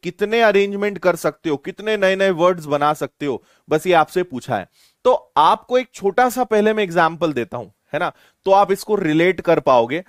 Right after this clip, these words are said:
जैसे हम कोई भी छोटा सा एग्जांपल ले लें, मैंने कहा कि भैया पेन एग्जांपल ले लो आप, पीईएन, पेन, ठीक है। मुझे बताओ पेन से कितने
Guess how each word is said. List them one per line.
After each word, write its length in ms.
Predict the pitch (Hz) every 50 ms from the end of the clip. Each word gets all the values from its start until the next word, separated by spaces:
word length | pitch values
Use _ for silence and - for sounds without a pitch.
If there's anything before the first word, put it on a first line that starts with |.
| _ _ _ _ -
जैसे 300 | 123 147 170 180 - 214
हम 120 | 214 220 214
कोई 240 | - 214 240 247
भी 120 | 233 247 233
छोटा 280 | - 214 196 202 208
सा 100 | 202 214
एग्जांपल 440 | 196 175 180 175 170 170 151 165 190
ले 120 | 170 160 165
लें, 160 | 170 185 202
मैंने 260 | 185 165 160 170 170
कहा 300 | 160 160 156 160 170 170
कि 140 | - 180 170
भैया 300 | 151 151 151 160 165 175
पेन 440 | - _ - - 156 151 151 151 147
एग्जांपल 520 | 135 120 113 127 117 113 117 101 120 113
ले 120 | 101 98
लो 120 | 98 101 98
आप, 160 | 92 92 _ _ _ _ _ -
पीईएन, 600 | - 160 170 139 160 165 151 - 156 160 185 196 -
पेन, 220 | - 123 101 90 87 _ _ _ _ _ _ _ _ _ _ _ _ _ _ _ _ _ - _ -
ठीक 140 | 139 123 143
है। 160 | 123 - _ _ _ - _ _ _ _ _ _ _ -
मुझे 180 | 160 196 247 254
बताओ 460 | 233 226 220 214 226 240 233 _ _ -
पेन 300 | 180 180 185 208 226 240
से 160 | - - 254
कितने 600 | - - 208 - - 214 214 233 247 262 254 -